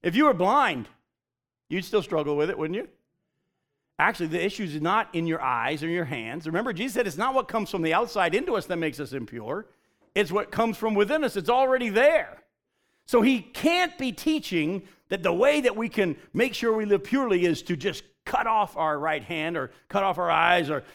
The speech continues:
you know, some people think, "Oh, I'll just never watch television again." Well, if you need to for a season and that helps you begin to guard your heart, that's great. But if you're putting your faith in the fact that you don't watch television, you don't know your heart. There's other ways that,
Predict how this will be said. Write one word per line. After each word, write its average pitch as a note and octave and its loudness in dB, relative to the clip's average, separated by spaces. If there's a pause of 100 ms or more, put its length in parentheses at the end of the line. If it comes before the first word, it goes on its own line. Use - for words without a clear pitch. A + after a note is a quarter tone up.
you D#3+ -4
know, F3 0 (140)
some A3 2
people G#3 2
think, G3 0
"Oh, - -2
I'll C#3+ 4
just D#3 -6
never A3 2
watch G3+ 2
television G3+ 0
again." F#3+ -2 (120)
Well, B3 4
if A3 2
you C4 2
need D#4 2
to C4+ 0
for A3 0
a G3+ 2
season A#3+ -4
and F#3+ 0
that F3 2
helps A3+ -2
you D#3+ -2 (200)
begin A3+ 0
to A#3+ -2
guard A#3+ 2
your A3+ -2
heart, A#3 -2
that's F#3+ -2
great. G3+ 0 (160)
But F3 -2
if F3 -2
you're A3 -4
putting C4+ -4
your F#3 -2
faith G#3+ -2
in F#3 -6
the F3 0
fact F#3+ 0
that F3 -12
you F#3+ -6
don't G3+ -2
watch G3 0
television, G#3+ -2 (180)
you F3+ 0
don't E3+ 0
know D#3 0
your D3 -2
heart. E3 -4 (1200)
There's A3+ -4
other E3 2
ways C#3+ -2
that, C#3+ -8